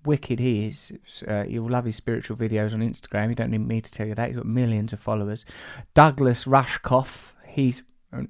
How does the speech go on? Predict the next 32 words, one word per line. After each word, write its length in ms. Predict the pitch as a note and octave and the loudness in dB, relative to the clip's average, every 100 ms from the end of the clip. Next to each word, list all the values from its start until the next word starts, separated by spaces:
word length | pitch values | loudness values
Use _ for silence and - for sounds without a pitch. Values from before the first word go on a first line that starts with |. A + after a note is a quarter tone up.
| _ _ _ C#3+ | _ _ _ -6
really 440 | D3+ G3+ F3 A2+ | 6 8 8 4
interesting 440 | - C#3+ A#2+ A2+ G#2+ | 0 0 0 0 0
man. 220 | G#2 G#2 | 0 0
I've 80 | C3 | -2
just 140 | C3 | -2
been 100 | B2 | -2
speaking 280 | - B2 A#2 | 2 2 2
to 80 | G#2 | -2
him 40 | |
just 160 | G2+ A2 | -2 -2
now. 220 | A#2 G#2+ | 0 0
He's 220 | G#2 G#2 - - - - - - _ - | 0 -4 -10 -20 -20 -20 -20 -20 _ -2
a 200 | C3+ - | 0 0
really 320 | F3+ F#3+ A#3 | 0 2 2
good 320 | F3+ G3 F3+ | 6 8 8
fusion 560 | - F3 D#3+ C#3+ D3 C3+ | 6 6 8 8 6 6
of 160 | B2+ - | 4 4
politics, 680 | E3 D#3+ - D#3 D3+ - | 4 4 4 4 2 -2
spirituality, 840 | - - D3 C3 B2+ B2 A#2+ A#2+ A#2+ | -6 0 2 4 6 6 6 4 2
kindness, 720 | - - B2+ B2+ A#2+ A#2+ A#2 | 2 4 6 8 8 6 4
creativity. 880 | - C3+ A#2+ A2+ B2 A2 - A2 A2+ | 0 4 4 4 0 -2 0 0 0
Very 300 | C3 D3+ C#3+ - | 0 0 0 0
innovative 500 | A#2+ A2 - A2 A#2 | -2 -2 -2 -4 -2
and 400 | G#2 G#2 - - - C3+ | 0 0 -4 -10 -8 -4
a 120 | B2+ | -4
g-, 60 | A#2+ B2+ | -4 -4
really 300 | B2+ C#3 C3 | -2 -2 -2
good 140 | A#2+ | -4
conversation. 680 | A#2 A2+ A2 A#2 A2+ G#2+ A2 - - - - | -4 -4 -4 -4 -4 -8 -10 -14 -18 -14 0
Uh, 200 | C3 A#2+ - | 2 2 4
Anna 240 | D3 C#3 | 4 6
Whitlock. 600 | D3 - A#2 G#2+ - - | 4 2 0 -2 -4 -12